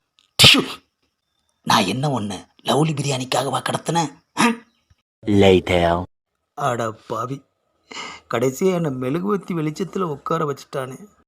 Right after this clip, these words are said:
Speaker 1: உங்க டாடியோட செல்போன் நம்பரை யோசிக்கிறதுக்கு உனக்கு இவ்வளோ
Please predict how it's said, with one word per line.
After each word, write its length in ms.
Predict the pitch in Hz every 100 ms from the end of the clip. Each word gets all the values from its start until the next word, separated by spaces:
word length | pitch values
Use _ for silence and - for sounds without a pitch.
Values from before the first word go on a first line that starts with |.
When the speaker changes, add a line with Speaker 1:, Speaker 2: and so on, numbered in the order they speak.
| _ _ _
Speaker 1:
உங்க 200 | 151 135
டாடியோட 420 | - 131 190 175
செல்போன் 400 | 127 131 165 170 147
நம்பரை 200 | 123 113
யோசிக்கிறதுக்கு 720 | 127 156 - 107 110 - 104 160 202 208 - -
உனக்கு 360 | - 147 120 - 113
இவ்வளோ 360 | 120 113 185